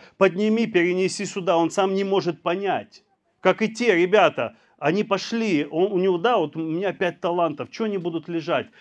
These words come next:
Надо сделать прибыль, чтобы была прибыль моему господину, когда он вернётся. Кто их это заставлял? Почему одни понимают об этом, о посвящении, о глубине, о жертве, а другие нет?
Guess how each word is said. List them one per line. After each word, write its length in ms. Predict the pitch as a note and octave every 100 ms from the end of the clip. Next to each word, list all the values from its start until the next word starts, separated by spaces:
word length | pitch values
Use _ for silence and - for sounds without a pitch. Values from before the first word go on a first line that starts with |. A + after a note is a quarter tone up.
| _
Надо 280 | C#3 F3+ F3+ D3+
сделать 440 | A#2+ D3+ G#3 F3 -
прибыль, 420 | F#3 G#3+ F3+ C#3+
чтобы 220 | C3+ D3 D3
была 180 | F3+
прибыль 380 | D#3+ F#3 F3 D#3
моему 300 | D3 D3 D3
господину, 640 | C#3 C#3+ - D#3 D3 E3+ D3
когда 260 | C#3+ C#3
он 140 | C#3+ C3
вернётся. 480 | D3 E3 D3+ - A#2
Кто 260 | - F#3+
их 180 | G3+ F#3+
это 220 | G3 F#3+
заставлял? 800 | E3 E3 - F3+ F3+ F#3 A#2+ E2 _ _ _ _ _
Почему 420 | F3 - A3 A3+
одни 300 | F3+ E3 G#3
понимают 960 | A3 F#3+ G3+ G#3+ A3 A3+ A3 F3+ D#3 D#3
об 180 | D3
этом, 380 | D3+ A2+ G2 E2+
о 80 | B2
посвящении, 1000 | F3+ D#3+ E3+ E3+ - C#3+ C#3+ A#2+ A2+ G2+ - _
о 100 | B2+
глубине, 640 | C#3+ E3 D3 E3+ D3+ C#3
о 80 | C3+
жертве, 480 | B2+ D#3 D3+ B2+ C3
а 20 |
другие 480 | B2+ D#3 D#3 G3 F#3+
нет? 380 | F3+ E3 A#2+